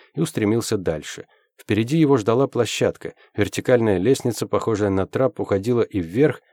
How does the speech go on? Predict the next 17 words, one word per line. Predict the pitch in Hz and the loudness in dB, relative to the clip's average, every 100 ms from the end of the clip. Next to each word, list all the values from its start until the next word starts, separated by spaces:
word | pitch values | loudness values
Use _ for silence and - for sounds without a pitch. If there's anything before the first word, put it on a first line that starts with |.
| - | -2
и | 147 | 2
вниз | 120 117 110 | 4 2 2
сквозь | - - 101 | -2 -2 -2
круглые | - 101 101 110 104 | -2 -4 -2 0 0
дыры. | 90 87 78 - _ _ | 2 0 0 -8 _ _
Роуз | - 92 147 139 | -2 2 2 2
на | 131 | -2
секунду | - - 131 110 | -4 -2 -2 0
задумался, | 98 87 135 135 113 - - _ | 0 0 0 0 -2 -6 -10 _
потом | - - 151 | -8 0 2
обошел | 104 104 - 147 | 4 2 2 2
ее | 110 101 | 4 2
и | - | 0
нырнул | 98 95 104 123 | -2 0 0 2
в | |
очередной | 104 - 92 92 110 | 0 -2 -2 0 0
коридор, | 104 107 104 90 | 0 -2 2 0